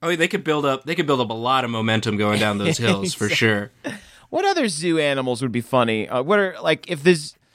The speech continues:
Speaker 2: this feels like maybe a children's book that we're writing now.
Speaker 1: Okay.
Speaker 2: It's like, uh, tigers on skateboards, uh, giraffes on unicycles.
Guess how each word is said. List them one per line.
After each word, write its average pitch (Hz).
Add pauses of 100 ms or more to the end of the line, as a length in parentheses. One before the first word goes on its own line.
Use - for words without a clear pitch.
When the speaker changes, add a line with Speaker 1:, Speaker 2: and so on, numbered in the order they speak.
(160)
Speaker 2:
this 247
feels 220
like 180
maybe 160
a 135
children's 151
book 208
that 180
we're 190
writing 190
now. 202 (520)
Speaker 1:
Okay. 147 (260)
Speaker 2:
It's -
like, -
uh, 135 (640)
tigers 170
on 143
skateboards, 127
uh, 113 (100)
giraffes 135
on 127
unicycles. 120